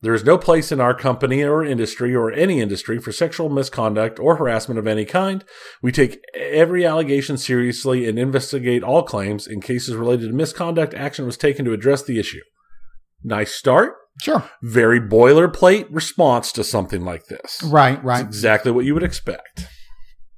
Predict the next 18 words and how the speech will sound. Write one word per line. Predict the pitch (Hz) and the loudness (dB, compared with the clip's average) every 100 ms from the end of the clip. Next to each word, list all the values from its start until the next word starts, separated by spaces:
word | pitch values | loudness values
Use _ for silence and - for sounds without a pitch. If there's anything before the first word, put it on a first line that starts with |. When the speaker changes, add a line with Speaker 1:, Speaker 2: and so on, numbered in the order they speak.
| _ _ - | _ _ -10
Speaker 1:
Now | 95 82 | -6 -4
we | 95 | 0
go | 107 | 2
to | 131 | 2
the | 180 | 2
next | 233 - 104 | 0 -2 -8
one. | 80 - _ - - - - - - - | -12 -16 _ -20 -20 -20 -20 -20 -20 -6
Uh, | 120 107 101 101 | 2 4 4 2
the | 101 120 | 0 -2
D | 117 170 170 | 0 6 6
F | 151 | 6
E | 156 | 6
H, | 190 277 - - - | 6 6 0 -2 0
which | 123 127 | 2 2
is | 120 104 | 2 -2
the | 98 | -2
Department | 95 104 117 120 117 113 107 | -2 2 2 2 0 0 2
of | 101 98 82 | 2 2 -4